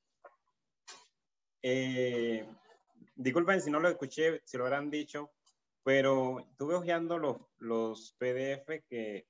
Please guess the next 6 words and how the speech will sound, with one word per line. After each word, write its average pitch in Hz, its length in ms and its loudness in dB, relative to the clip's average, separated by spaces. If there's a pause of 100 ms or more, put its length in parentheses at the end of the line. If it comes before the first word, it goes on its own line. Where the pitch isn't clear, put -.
(100)
eh, 95 540 -8 (840)
eh, 95 520 -10
genera 123 400 -2
el 117 180 -4
Cielo 123 340 -6
Package 127 440 -6